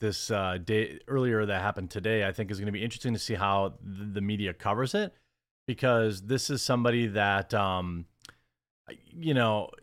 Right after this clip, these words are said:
right, right on time, there was some certain legislature that was supposed to get passed a-, around militias today that ended up, um, you know, the timing was,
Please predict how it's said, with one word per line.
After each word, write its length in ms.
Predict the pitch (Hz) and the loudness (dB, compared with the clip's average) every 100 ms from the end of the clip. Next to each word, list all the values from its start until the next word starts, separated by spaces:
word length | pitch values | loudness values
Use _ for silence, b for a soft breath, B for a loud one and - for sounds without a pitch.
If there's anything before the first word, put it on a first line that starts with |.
| - - - - - - | -20 -20 -20 -20 -20 -8
right, 600 | 143 170 233 226 202 147 | 0 4 4 4 0 -2
right 240 | 151 196 | 2 2
on 160 | 190 165 | 4 2
time, 320 | 143 139 113 | 4 4 4
there 80 | 113 | 4
was 120 | 113 | 2
some 140 | - 123 | 0 0
certain 300 | 131 92 107 | 0 0 0
legislature 640 | 165 160 - 170 - 165 | 0 0 0 0 0 0
that 120 | 151 | 0
was 140 | 143 - | -2 -6
supposed 300 | - 143 - | -6 -6 -4
to 80 | |
get 120 | 139 - | -6 0
passed 380 | 135 131 127 | 2 2 0
a-, 240 | 117 104 95 | -2 -2 -2
around 260 | 98 92 | -4 -2
militias 460 | 92 117 139 147 - | -2 -2 -2 -4 -4
today 420 | 131 131 123 120 | -2 2 4 4
that 220 | 107 98 | 2 0
ended 240 | 98 98 95 | -2 -4 -2
up, 240 | 98 92 - _ _ _ - | -4 -6 -12 _ _ _ 0
um, 580 | 107 95 90 87 85 - _ _ _ _ - | 0 2 0 -4 -8 -12 _ _ _ _ -6
you 140 | 117 | -2
know, 340 | 101 90 85 - - - - | -2 -2 -6 -8 -14 -18 -12
the 200 | 139 143 | -2 0
timing 460 | 165 208 220 202 180 | 2 4 4 2 0
was, 220 | 147 | 0